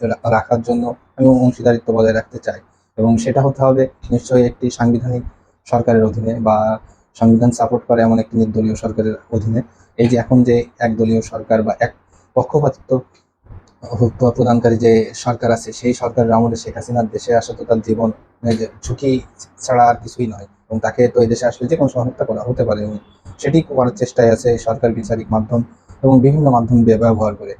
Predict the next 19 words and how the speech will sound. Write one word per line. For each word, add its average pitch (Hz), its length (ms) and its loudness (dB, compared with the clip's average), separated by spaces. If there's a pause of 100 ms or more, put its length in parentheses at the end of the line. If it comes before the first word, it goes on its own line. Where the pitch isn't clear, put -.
(180)
এটি 143 200 0
হবে। - 240 -6 (340)
তো 123 140 -2
এই 156 180 2
পর্যায়ে 135 380 4
তো 135 160 -4
সে, - 120 -18 (120)
সে 131 140 0
দেশে 123 280 -2
আসার 123 160 -6
সিদ্ধান্ত 120 500 -2 (240)
তার 117 160 0
পরিবার 120 360 4
বা 113 200 -2
একক 123 240 -8
সিদ্ধান্তে 123 380 -6
নিতে 131 200 -2
পারে 107 180 -2
না। 104 80 -16